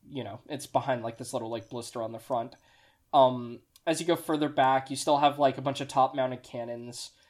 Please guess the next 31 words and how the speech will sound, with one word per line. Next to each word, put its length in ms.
that 100
are 120
located, 580
you 100
know, 120
down 340
the 60
s-, 300
quote-unquote 460
spine 400
of 100
the 60
ship. 360
Uh, 300
interestingly, 640
actually, 360
also, 480
you 160
notice 540
on 160
the 80
very 280
back 280
of 60
the 80
ship, 200
it 160
looks 140
like 100
it 80
has 400